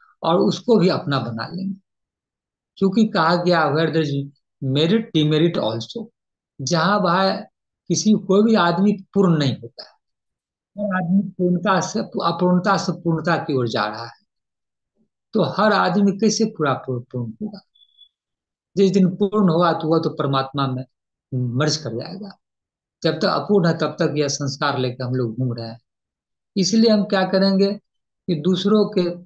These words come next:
दोषों और खामियों का आलोचना नहीं करना चाहिए। हम उसके अच्छाइयों को आगे बढ़ाकर, उसका प्रशंसा करके हम उसको भी अपना बनाने का प्रयास करेंगे। इसलिए हमको दोषों और खामियों की आलोचना से हमको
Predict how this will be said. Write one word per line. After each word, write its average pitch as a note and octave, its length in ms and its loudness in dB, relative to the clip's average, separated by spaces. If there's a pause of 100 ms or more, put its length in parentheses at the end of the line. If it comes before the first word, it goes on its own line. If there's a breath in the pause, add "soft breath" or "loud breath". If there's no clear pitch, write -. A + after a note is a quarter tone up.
(260)
दोषों F#3+ 380 2
और F#3 220 0
खामियों E3+ 400 0
का F3+ 100 -6
आलोचना D3 440 -4
नहीं B2 220 -4
करना C#3+ 340 -18
चाहिए। D#3+ 340 -20 (420)
हम G3+ 160 4
उसके G#3+ 440 2
अच्छाइयों F3 640 2
को F3 380 0 (320 loud breath)
आगे D#3 240 0
बढ़ाकर, C#3+ 540 -2
उसका E3+ 280 -4
प्रशंसा D3+ 520 -4
करके C#3 400 -8
हम D3 200 -6
उसको F3+ 380 0
भी D#3 240 -4 (180 loud breath)
अपना F#3 320 0
बनाने B2 380 -4
का A#2+ 80 -14
प्रयास - 360 -20
करेंगे। - 440 -20 (380)
इसलिए E3+ 220 -2
हमको D#3+ 280 0
दोषों E3+ 440 0
और - 240 0
खामियों D3+ 460 -4
की - 140 -8
आलोचना C3 480 -4
से - 180 -12
हमको B2 460 -8